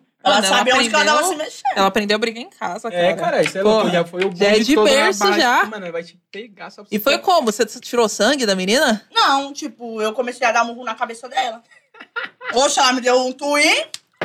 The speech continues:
Speaker 1: quase que me desmaiou. Falei, "Agora eu vou me vingar."
Speaker 2: Não tem, tem o twin com a
Speaker 1: Aí
Speaker 2: Fanny, gente.
Speaker 1: separaram, né?
Speaker 3: Depois, depois, essa foi a única briga que você teve ali até a oitava?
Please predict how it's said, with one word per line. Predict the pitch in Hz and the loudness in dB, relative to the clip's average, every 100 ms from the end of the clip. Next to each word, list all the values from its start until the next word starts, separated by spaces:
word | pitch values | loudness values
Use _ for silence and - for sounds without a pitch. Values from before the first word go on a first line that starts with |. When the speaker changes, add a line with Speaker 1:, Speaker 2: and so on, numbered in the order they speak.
| - _ _ - | -12 _ _ -2
Speaker 1:
quase | 208 254 | 0 0
que | 302 | -2
me | 285 | -4
desmaiou. | 240 262 254 254 262 - _ _ _ _ 415 _ - _ | -4 0 2 4 2 -2 _ _ _ _ -20 _ -20 _
Falei, | - 202 | -6 -2
"Agora | 190 226 220 208 | 0 2 2 0
eu | |
vou | 240 | -2
me | 254 | -8
vingar." | 233 254 | -12 -2
Speaker 2:
Não | 233 247 | 2 2
tem, | 247 233 | 2 2
tem | 226 | 2
o | 208 | 0
twin | 220 208 202 | 2 4 4
com | 202 | 2
a | 196 | 0
Speaker 1:
Aí | 254 285 | 2 2
Speaker 2:
Fanny, | 302 185 | 2 0
gente. | |
Speaker 1:
separaram, | - 262 311 359 262 233 | -2 -2 -2 0 -2 -6
né? | 226 _ _ _ - | -16 _ _ _ -4
Speaker 3:
Depois, | 180 180 190 | -2 0 -2
depois, | 165 170 180 175 - - | -2 0 0 -2 -4 -4
essa | 170 180 | -2 -2
foi | 180 | -2
a | |
única | 175 202 185 | -2 -2 -8
briga | 165 156 | -6 -8
que | |
você | 156 | -10
teve | 143 151 | -12 -8
ali | 143 143 | -6 -4
até | 135 135 | -4 -4
a | |
oitava? | 131 160 170 143 | -4 -4 -4 -6